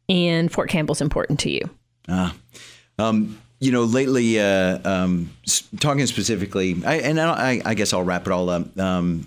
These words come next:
Speaker 2: uh, lately, I've been talking in terms of, um, you know, four fights, uh, that,
Speaker 1: Uh-huh.
Speaker 2: that, that are important. Um, so, you know, uh, we have to be ready to fight tonight.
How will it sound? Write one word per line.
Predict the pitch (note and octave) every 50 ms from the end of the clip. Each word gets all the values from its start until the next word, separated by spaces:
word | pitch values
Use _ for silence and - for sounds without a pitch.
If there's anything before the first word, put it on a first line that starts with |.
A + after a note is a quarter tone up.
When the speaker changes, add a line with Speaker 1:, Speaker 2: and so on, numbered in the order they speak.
| -
Speaker 2:
uh, | F#2+ F#2 F2+
lately, | F2+ G2 G#2 G#2 G2 G2+ G2
I've | F#2+
been | F2+ G2+ F#2
talking | F2+ A2 G2 F2+ - G2+
in | F#2 F2+
terms | F2 - - F#2 F#2 F#2 F2+ -
of, | F2+ E2+ E2+ D#2 - -
um, | F2+ F2 F2 E2+ E2+ E2 D#2 - - - - - _ _ -
you | A2
know, | G#2+ G2
four | - - A#2+ A#2+ A#2
fights, | A#2 - G2+ F2 E2+ D#2+ - - - - - - _
uh, | - F#2 F#2 F#2 F2+ F2
that, | F2 G2
Speaker 1:
Uh-huh. | F2 F#2 F#2+ - - F2+
Speaker 2:
that, | F#2 F2+ F2+ E2+ - -
that | - F2+ F2 E2+
are | F2+ F2
important. | E2 D#2+ - F2 E2+ D2+ C#2+ D#2 - - C#2
Um, | F2 F2 F2 E2+ E2+ D#2+
so, | - - G#2 F#2+ F#2+ F2+ F2+ - - - - - -
you | - G2 F#2+
know, | F#2+ F#2+ F#2+ F#2+ G2
uh, | G2 F#2+ F#2+
we | G2 F2+ - A2+ A#2+ B2 C3 C3 C3
have | B2+ B2+ B2
to | A#2+
be | A2+ A2+
ready | G#2+ A2+ G#2+ G#2 G#2
to | F2+
fight | - - A2+ G2+ G2 F2+
tonight. | - G#2+ F#2+ F2 D#2+ C#2 - - -